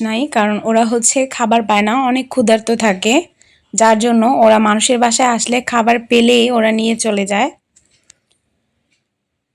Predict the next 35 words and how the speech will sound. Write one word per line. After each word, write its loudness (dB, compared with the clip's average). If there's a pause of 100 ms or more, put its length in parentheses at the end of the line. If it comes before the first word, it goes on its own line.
তো -2
এই 0
তো 4
আমি 4
ওর 0
সাথে -2
একটু -4
দুষ্টামি -2
করছিলাম, -2 (120)
ও 2
ভয় 0
পায় -2
কি -6
না 0
আমারটা -2
দেখে -6
আমার -4
ছেলে -2
ওর 0
সাথে -4
এরকম -4
করছিল। -4 (1500)
তো 0
এই 4
তো -2
মাছগুলিকে 0
গুছিয়ে -4
রেখেছি, -6 (1000)
এবার -2
একটু -4
বারবির 0
সাথে -6
খেলাধুলা -2
করছিলাম। -4 (1160)
তো -6